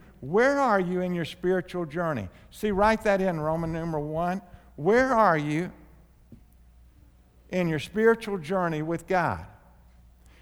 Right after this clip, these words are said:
It was like these two young men from the city yesterday. I asked them, "Where are you?" I said, "Have you trusted Jesus to be your Lord and Savior? Are you still thinking about it?" And they had the courage to say, "Well, we're still thinking about it."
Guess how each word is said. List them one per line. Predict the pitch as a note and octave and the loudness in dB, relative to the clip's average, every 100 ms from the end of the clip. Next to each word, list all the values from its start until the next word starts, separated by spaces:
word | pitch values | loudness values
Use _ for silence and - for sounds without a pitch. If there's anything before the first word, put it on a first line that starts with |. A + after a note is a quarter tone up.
| - | -4
It | |
was | F#3+ | 0
like | G3+ G3 F#3+ | 4 4 4
these | G3+ - | -2 -2
two | - | -2
young | G3 F#3+ F#3 F#3 | 0 2 2 0
men | G3+ C4+ | 0 -2
from | G#3+ F3+ | -2 -4
the | F3 | -4
city | E3+ G3+ A#3 | -2 -2 -2
yesterday. | F#3+ F#3+ F3+ E3 F3 | 2 2 0 0 2
I | E3 | 4
asked | F3+ F#3 A3 | 2 0 -2
them, | A#3+ | -2
"Where | D#3+ F#3 G#3 | 0 0 2
are | |
you?" | G#3 G#3 C4+ D4 C#3 - - - _ _ _ _ _ _ | 0 0 -2 -2 -6 -12 -20 -20 _ _ _ _ _ _
I | - | -4
said, | F3 G#3 | 0 2
"Have | F3+ D#3 | 2 2
you | G3 | -2
trusted | G#3 A3 G#3+ G#3+ G3 | 0 2 2 0 -6
Jesus | D#3+ G#3+ G3+ G3 | -4 -4 -4 -6
to | G#3+ | -6
be | G#3 | 0
your | G3+ | 2
Lord | G3 G#3+ G3+ | 2 2 0
and | |
Savior? | F#3+ G3+ A3 A3+ A#3 - - | 0 2 2 2 -4 -8 -4
Are | E3 | 0
you | F3+ G#3 | 0 0
still | - A3 G3 | 0 0 0
thinking | A3 A#3+ - F3+ | 0 -2 -2 -2
about | D#3 D3 C#3+ | 2 4 4
it?" | C#3 | 2
And | C#3+ C#3+ | -2 0
they | D#3+ | -2
had | E3 E3+ E3 | 0 0 0
the | E3+ | -4
courage | - E3+ G3 F#3+ | -4 -2 -2 -4
to | E3+ | -10
say, | - D#3+ D#3+ - - - | -4 -2 -2 -6 -20 -8
"Well, | C#3+ F#3+ | -2 0
we're | G3+ | 0
still | G3+ A3 A3 | -2 -2 -2
thinking | A3 A#3 A3+ D#3 | -2 -4 -4 -6
about | C3+ C3+ C#3+ | -4 -4 -4
it." | E3+ | -8